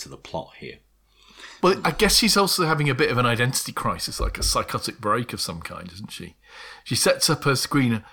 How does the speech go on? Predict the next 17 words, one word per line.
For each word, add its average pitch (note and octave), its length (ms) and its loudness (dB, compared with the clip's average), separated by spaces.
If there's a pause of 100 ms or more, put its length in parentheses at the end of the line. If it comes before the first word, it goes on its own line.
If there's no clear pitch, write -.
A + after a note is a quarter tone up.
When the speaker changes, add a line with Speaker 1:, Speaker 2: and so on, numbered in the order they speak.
(300)
Speaker 2:
opposite C#3 320 2
a B2 60 -2
mirror, A#2 480 0 (760)
gets E3 220 4
a C#3 40 2
private C3+ 480 0
show A2 240 2
with G#2 100 0
Lola F#2+ 480 -2
too, D#2+ 480 -4 (840)
gets - 220 0
her C#3 280 6
to B2 80 2
sit - 340 0
at G#2+ 120 -2
a G2+ 60 -2
vanity G2+ 640 -2